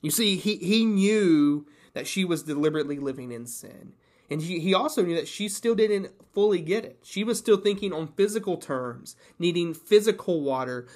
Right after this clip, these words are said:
to quench her physical thirst. She wasn't yet thinking about these spiritual matters.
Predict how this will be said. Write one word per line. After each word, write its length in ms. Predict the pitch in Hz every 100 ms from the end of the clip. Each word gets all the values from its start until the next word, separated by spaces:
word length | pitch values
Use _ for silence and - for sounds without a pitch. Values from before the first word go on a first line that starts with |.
| -
to 80 | 170
quench 280 | - 180 -
her 100 | 156
physical 500 | - 208 208 202 151
thirst. 540 | - 120 113 - - _ _
She 200 | - 214
wasn't 380 | 226 208 208 - _ _ -
yet 420 | 175 170 175 - _ _
thinking 380 | - 190 202 185
about 260 | 156 143 -
these 160 | 143
spiritual 460 | - 160 156 151 139
matters. 640 | 135 180 151 - - -